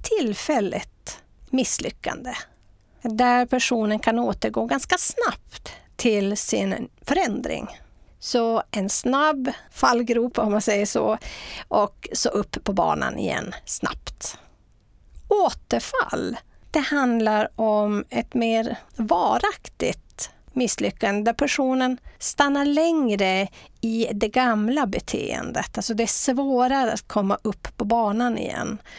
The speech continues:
Så om du tänker dig bakslaget handlar om att du kör ner i diket och så upp direkt.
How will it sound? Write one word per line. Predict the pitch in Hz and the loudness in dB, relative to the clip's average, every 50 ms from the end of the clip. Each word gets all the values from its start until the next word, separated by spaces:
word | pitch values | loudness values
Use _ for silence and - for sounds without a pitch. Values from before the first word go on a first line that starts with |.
| - - - - - - | -18 -16 -16 -18 -16 -10
Så | - - 226 | -6 -4 -2
om | 220 | 0
du | 233 240 | 0 0
tänker | - 269 262 247 254 240 | 0 0 0 2 2 2
dig | 247 | 2
bakslaget | 233 240 - 269 262 254 240 - - - - - 247 262 262 269 277 269 - 262 254 - - | 2 2 2 2 4 2 0 0 -4 -4 -2 0 2 2 2 2 0 0 0 -2 -2 -2 -4
handlar | - - 247 240 226 220 208 202 196 202 | -4 -2 0 0 0 0 2 0 0 0
om | 196 190 | 0 0
att | 196 - | -2 -2
du | - 208 | -2 -2
kör | - - 202 | -2 0 -2
ner | 185 185 185 180 | -2 -2 -2 -2
i | 175 180 | -2 -2
diket | 185 185 185 196 - - - 320 359 392 - | -2 -4 -4 -4 -6 -4 -2 -2 -2 0 0
och | - 277 - | 0 0 0
så | - - | 0 -2
upp | 220 - - - - | -4 -4 -6 -10 -10
direkt. | - - - - - _ - - - - - - - | -10 -10 -10 -12 -14 _ -20 -20 -18 -16 -16 -16 -16